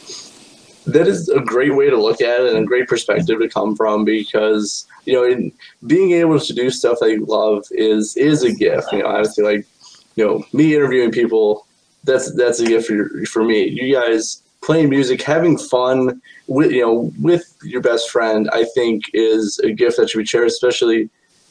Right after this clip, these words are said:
you know, you know, coming after twenty twenty where you couldn't see as many people, or you couldn't, um, you know, see people as much as you wanted to. I think doing that s-,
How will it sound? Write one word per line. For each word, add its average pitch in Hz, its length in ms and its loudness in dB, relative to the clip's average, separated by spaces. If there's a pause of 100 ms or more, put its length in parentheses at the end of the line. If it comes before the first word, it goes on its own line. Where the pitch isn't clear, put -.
you 127 80 0
know, 123 360 2 (420)
you 120 120 0
know, 107 160 2
coming 135 260 2
after 120 420 0
twenty 127 320 0
twenty 127 360 0
where 113 420 2 (120)
you 113 120 -4
couldn't 131 240 2
see 139 180 0
as 120 120 2
many 123 200 0
people, 120 320 -2
or 117 140 2
you 110 140 0
couldn't, 120 400 0
um, 104 320 0
you 113 180 -2
know, - 240 -2 (320)
see 143 340 2
people 120 440 0
as - 80 0
much 127 240 0
as 117 60 -2
you 113 120 2
wanted 120 300 0
to. 135 340 2 (280)
I - 60 0
think 147 360 0
doing 135 260 2
that 139 160 2
s-, - 280 -10